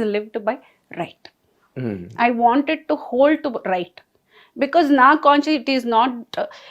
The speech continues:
Speaker 1: ఎవరినో మనం ఇంప్రెస్ చేయాలనో, వీళ్ళని వాళ్ళని ఇంప్రెస్ చేయాలనో, చెప్పాలనో, లేకపోతే నేను చాలా మంచిదాన్ని, అది కాదు.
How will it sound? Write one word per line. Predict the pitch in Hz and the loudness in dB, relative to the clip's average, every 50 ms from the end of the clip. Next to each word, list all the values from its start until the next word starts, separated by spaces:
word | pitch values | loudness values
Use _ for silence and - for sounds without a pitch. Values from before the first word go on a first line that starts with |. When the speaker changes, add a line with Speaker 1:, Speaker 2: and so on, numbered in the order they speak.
| - _ - | -20 _ 0
Speaker 1:
ఎవరినో | 214 226 226 262 302 285 294 302 302 302 311 302 294 277 - - - 247 247 | 2 2 6 6 6 6 8 6 6 8 6 6 6 4 2 -2 -2 0 0
మనం | 247 240 240 240 226 226 | 2 2 2 2 0 0
ఇంప్రెస్ | 233 - 262 262 269 - - - | 0 0 0 0 0 -4 -4 0
చేయాలనో, | 269 247 233 226 240 233 220 220 226 226 226 220 202 202 | 2 4 4 4 4 2 0 -2 -2 -2 -4 -4 -4 -4
వీళ్ళని | 226 247 262 269 262 262 254 247 240 | -4 -2 -2 0 0 0 0 -2 2
వాళ్ళని | 220 226 220 226 240 247 240 233 214 | 4 4 4 6 4 0 -2 -2 -2
ఇంప్రెస్ | 202 208 - 233 240 - - - 233 | -2 -4 -4 -6 -6 -6 -6 -4 0
చేయాలనో, | 226 214 214 220 220 214 220 226 233 | 2 2 2 2 0 -2 -4 -6 -6
చెప్పాలనో, | - - 214 - - _ 226 233 220 220 214 214 214 220 226 226 - - - - - _ 208 | -6 -6 -6 -6 0 _ 4 4 4 4 2 2 2 0 0 -2 -6 -14 -20 -20 -10 _ 0
లేకపోతే | 208 214 226 240 - 233 226 220 | 0 0 0 -2 -2 -2 0 2
నేను | 214 214 214 214 - 208 | 2 2 0 -2 -4 -6
చాలా | 175 170 202 214 226 226 | -4 -4 -2 0 0 0
మంచిదాన్ని, | 220 202 196 208 208 - - 233 247 233 226 214 - - | 0 0 0 0 0 -2 -4 -4 -2 -2 -2 -4 -4 -4
అది | 226 214 214 240 | -4 -2 -2 -2
కాదు. | 226 - 233 233 214 190 - | 2 4 4 6 4 2 -2